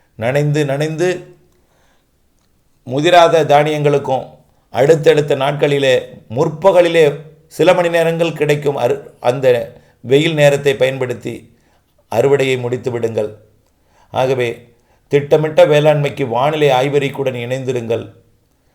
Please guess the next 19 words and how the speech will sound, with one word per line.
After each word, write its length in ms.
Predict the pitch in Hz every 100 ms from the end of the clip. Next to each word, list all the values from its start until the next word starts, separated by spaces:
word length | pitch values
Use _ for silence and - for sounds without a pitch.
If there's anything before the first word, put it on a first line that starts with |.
| _ -
மாறுதல் 580 | 113 135 143 135 131
துல்லியம் 440 | 110 131 147 139 127
அறிந்து 260 | 131 139 139
பணி 220 | 135 127
செய்து 260 | 127 131 123
லாபம் 340 | 117 120 127
அடைந்திட 360 | 117 117 113 110 113
அன்போடு 400 | 107 110 120 120
கேட்டுக்கொள்கிறேன். 760 | 113 107 110 110 104 107 107 104 - _ _ _ _ _ _
வடகிழக்கு 500 | 113 117 127 127 123 110
பருவமழை 420 | 117 123 123 120
குறித்து 280 | 123 123 139 120
ஏற்கனவே 400 | 127 123 127 127
அறிவிக்கப்பட்டிருக்கிறது. 920 | 120 123 113 107 107 117 127 120 113 117 - _ _ _ _ _ _ _ _ _ _ _
அக்டோபர் 520 | - 107 107 139 135 123
பதினேழு, 440 | 127 131 139 131
பதினெட்டில் 520 | 123 127 131 123 143 131
வடகிழக்கு 460 | 127 135 135 131
பருவமழை 500 | 117 120 120 117 113